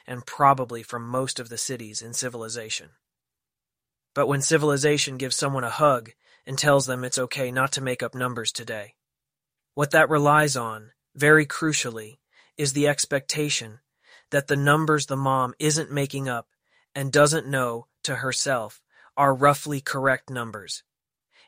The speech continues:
in the sense of leading to roughly the same decisions as better numbers would. The reason we give a hug of "it's okay not to be legible today"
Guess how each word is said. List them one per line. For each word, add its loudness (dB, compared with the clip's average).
in 0
the 2
sense 0
of -4
leading 0
to -2
roughly 2
the -8
same -6
decisions -6
as -2
better 4
numbers 0
would. -10
The 0
reason 4
we 2
give 4
a 4
hug 6
of -2
"it's -2
okay 0
not 0
to -6
be -4
legible 2
today" 0